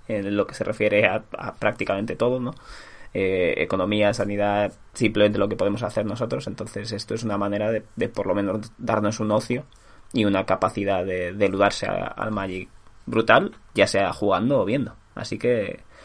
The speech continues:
a mí eso por lo menos me mola. Pero bueno, nos hemos ido un poco de, del tema. ¿Y, y qué pasa con estos torneos? ¿Qué hay que hacer durante el, el daily? ¿A qué clasifica? ¿Cómo va esto? ¿Quién, a quién le apetece comentarlo?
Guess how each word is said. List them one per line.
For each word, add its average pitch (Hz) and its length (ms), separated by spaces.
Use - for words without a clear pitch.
a 107 120
mí 101 100
eso 107 200
por 107 100
lo 104 60
menos 107 180
me 92 60
mola. 101 240
Pero 95 160
bueno, 135 200
nos 98 180
hemos 113 160
ido 110 120
un 104 100
poco 98 500
de, 95 200
del 104 240
tema. 107 340
¿Y, 80 380
y 117 140
qué 113 120
pasa 123 300
con 107 160
estos 107 200
torneos? - 360
¿Qué 113 80
hay 110 80
que 107 80
hacer 101 340
durante 110 540
el, 98 300
el 107 200
daily? 135 460
¿A 113 80
qué 101 100
clasifica? 127 640
¿Cómo 113 180
va 85 120
esto? - 260
¿Quién, 98 420
a 71 160
quién 110 220
le 104 60
apetece 98 480
comentarlo? - 400